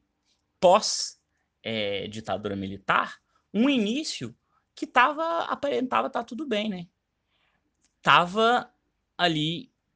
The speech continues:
um após o outro, entrando representantes do centrão,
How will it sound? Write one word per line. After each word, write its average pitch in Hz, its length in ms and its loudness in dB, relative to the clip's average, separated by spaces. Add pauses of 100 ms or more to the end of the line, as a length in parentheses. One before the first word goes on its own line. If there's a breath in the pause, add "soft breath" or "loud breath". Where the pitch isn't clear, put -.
(720)
um 269 240 6
após 202 420 2
o 156 100 -2
outro, 247 560 0
entrando 202 640 -4
representantes 202 800 -6
do 220 140 -12
centrão, 233 760 -4